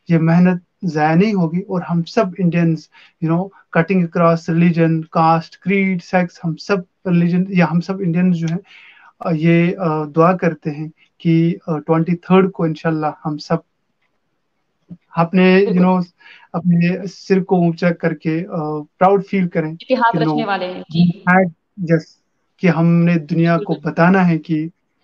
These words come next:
Speaker 1: you know, उनकी तरह, हमारे neighboring country की तरह नहीं, हमने ये चीज <laughs> करनी है, हमने वो चीज करनी है।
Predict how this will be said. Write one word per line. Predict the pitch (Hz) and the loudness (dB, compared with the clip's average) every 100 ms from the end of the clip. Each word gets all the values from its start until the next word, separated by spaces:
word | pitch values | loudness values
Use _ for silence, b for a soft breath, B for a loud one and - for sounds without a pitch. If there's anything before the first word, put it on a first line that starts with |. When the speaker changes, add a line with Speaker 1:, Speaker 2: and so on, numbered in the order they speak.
| _ _ _ _ | _ _ _ _
Speaker 1:
you | 151 | -6
know, | 151 175 - _ _ 196 | -4 -6 -14 _ _ -14
उनकी | 165 190 180 196 | 0 2 4 2
तरह, | 190 | 2
हमारे | 180 180 185 190 | 2 2 2 4
neighboring | 185 185 185 | 4 4 2
country | 180 185 185 | 2 0 0
की | 180 | -4
तरह | 190 180 | -2 0
नहीं, | 180 180 | 0 2
हमने | 165 165 170 170 | 2 2 2 4
ये | 170 170 | 4 4
चीज | 165 165 180 | 0 -6 -4
<laughs> | |
करनी | - 214 175 | 0 2 4
है, | 220 | 2
हमने | 185 226 247 | 2 -2 0
वो | 226 208 | 0 0
चीज | 233 202 | -4 -6
करनी | - 190 202 | -4 -2 -4
है। | 311 | -6